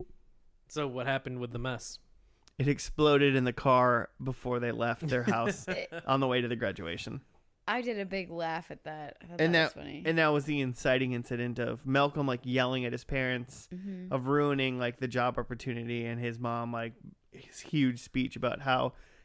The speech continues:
Speaker 2: he's gonna be president and blah, blah, blah. And it was kinda, it was really interesting because she was just like, "Look me in the eyes and tell me that you can't do that."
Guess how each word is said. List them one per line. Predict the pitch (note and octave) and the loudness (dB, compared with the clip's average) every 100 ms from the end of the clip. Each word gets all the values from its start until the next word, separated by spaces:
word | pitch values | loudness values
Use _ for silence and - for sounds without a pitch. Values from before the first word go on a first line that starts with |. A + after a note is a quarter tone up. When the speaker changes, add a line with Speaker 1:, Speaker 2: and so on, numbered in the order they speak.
| _ | _
Speaker 2:
he's | - C#3+ | -2 -2
gonna | A#2+ B2+ | 0 -4
be | B2 | -2
president | - C3 B2 A#2+ A#2 - | 0 0 0 -2 -4 -6
and | A#2+ | -4
blah, | B2 | -4
blah, | A#2+ | -4
blah. | B2+ B2 A#2+ A#2 - - - _ _ - | 0 2 2 0 -8 -20 -20 _ _ -6
And | D#3+ | 0
it | |
was | A#3 | 0
kinda, | - C4+ F#3 | 2 0 4
it | |
was | A3 A#3+ | 2 4
really | A#3 | 2
interesting | A3 G#3 E3 C3+ | 2 -2 -2 -2
because | C3+ D3+ C#3+ | 0 -2 0
she | D3 | -2
was | C#3 C#3 | -2 -4
just | C#3 | -4
like, | C#3 B2 B2 | 0 0 -2
"Look | C#3+ E3 D#3+ | 0 0 2
me | D3 | 0
in | |
the | C3 | 0
eyes | B2+ B2+ B2 | 2 2 0
and | A#2+ | -4
tell | C3 | -4
me | A#2+ A#2 | -4 -4
that | |
you | A2 | -6
can't | - B2+ - - | -8 -8 -8 -8
do | B2 - | -8 -6
that." | - - | -8 -10